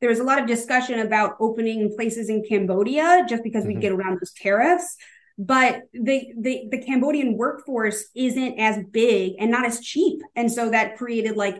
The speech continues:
Speaker 1: fundamental issues of, does it make sense to do that?
Speaker 2: Wow. Wow. That's, uh, I mean, where do you see this going? Are we, are we sort of going down this path? Is that it?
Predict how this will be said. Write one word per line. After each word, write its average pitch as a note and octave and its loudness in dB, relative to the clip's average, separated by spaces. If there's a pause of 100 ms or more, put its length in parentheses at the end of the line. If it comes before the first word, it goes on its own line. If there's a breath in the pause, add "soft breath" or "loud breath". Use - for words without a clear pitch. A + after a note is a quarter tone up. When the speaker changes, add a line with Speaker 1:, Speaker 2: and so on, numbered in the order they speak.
(120)
Speaker 1:
fundamental G#3+ 0
issues G3+ -2
of, F#3+ -4 (120)
does G3+ 0
it F#3+ -4
make F#3+ 0
sense G3 -2
to G#3 -4
do F#3+ -4
that? D#2+ -8 (840)
Speaker 2:
Wow. A2+ 2 (220)
Wow. A2 2
That's, A#2 -2
uh, A#2 4 (640 loud breath)
I E3 -2
mean, E3+ 2
where F#3 4
do B3+ 6
you B3 8
see - 4
this A#3 4
going? G3+ 4
Are B2+ 2
we, D3 2
are C#3+ 4
we D#3+ 2
sort D#3 2
of A2+ -4
going C3+ 0
down C3 0
this B2+ 0
path? D3 -4
Is D3+ -4
that C3+ 0
it? F#3 -2